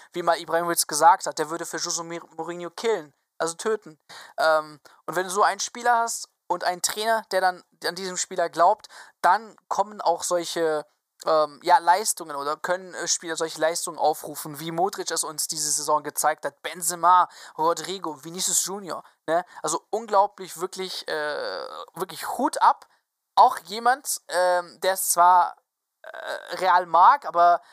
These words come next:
Liverpool genauso. Also ich würd beide auf Augenhöhe, Sympathien stehen für beide da. Und ich meine, wie die, wie die, äh, Liverpooler Spieler da bei den Fans aufgenommen worden sind zu Hause, das sind unglaubliche Szenen gewesen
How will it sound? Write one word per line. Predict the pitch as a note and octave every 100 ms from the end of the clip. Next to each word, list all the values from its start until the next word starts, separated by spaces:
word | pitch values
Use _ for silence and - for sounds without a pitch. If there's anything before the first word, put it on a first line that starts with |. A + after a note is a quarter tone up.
| _
Liverpool | F#3+ G3+ G3 - G3
genauso. | F3 E3 E3+ E3 D3+
Also | D3+
ich | -
würd | F3 -
beide | F3 F3+
auf | D#3+ -
Augenhöhe, | E3 F#3 E3+ E3 E3
Sympathien | D3+ E3 D#3+ - E3
stehen | - E3 D#3
für | D3
beide | D#3 D#3+ D#3
da. | D#3
Und | D#3+
ich | D#3 D#3+
meine, | D#3+ D#3 - - -
wie | - D3 D#3+
die, | E3 - -
wie | D3+
die, | D#3+ D#3 D3
äh, | D3+ D3+
Liverpooler | E3 E3 - E3 D#3+ D#3 D#3
Spieler | - E3 D#3+
da | D#3 D3+
bei | D#3
den | D#3
Fans | - D#3+ E3 -
aufgenommen | - D#3 - D#3+ D#3+ D3+
worden | D3+ D#3 D3+
sind | C#3 D#3 - - -
zu | D#3
Hause, | C#3+ D#3 D3+ D#3
das | D3 -
sind | D#3
unglaubliche | E3 D#3+ D#3+ - D3+ D3+
Szenen | - - F#3 F3+
gewesen | D#3 D3 D3 D3+